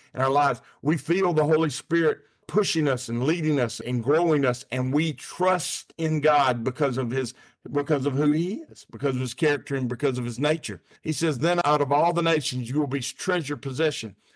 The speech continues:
Although the whole earth is mine. Notice, I own it all, but you're the treasured ones.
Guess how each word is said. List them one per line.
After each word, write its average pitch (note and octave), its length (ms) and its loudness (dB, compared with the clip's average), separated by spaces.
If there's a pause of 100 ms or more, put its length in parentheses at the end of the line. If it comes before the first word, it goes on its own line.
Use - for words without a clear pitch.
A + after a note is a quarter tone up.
(140)
Although D#3+ 320 2
the D#3 140 2
whole G3 200 0
earth A3 380 2
is D3+ 140 -2
mine. F3+ 280 -2
Notice, D#3+ 320 -2 (320)
I G3+ 200 -2
own C4 220 0
it F3 100 2
all, C#3 520 -2 (300)
but B2 200 -6
you're F#3 160 2
the D3+ 100 -2
treasured C#3 540 -2
ones. G2 360 -10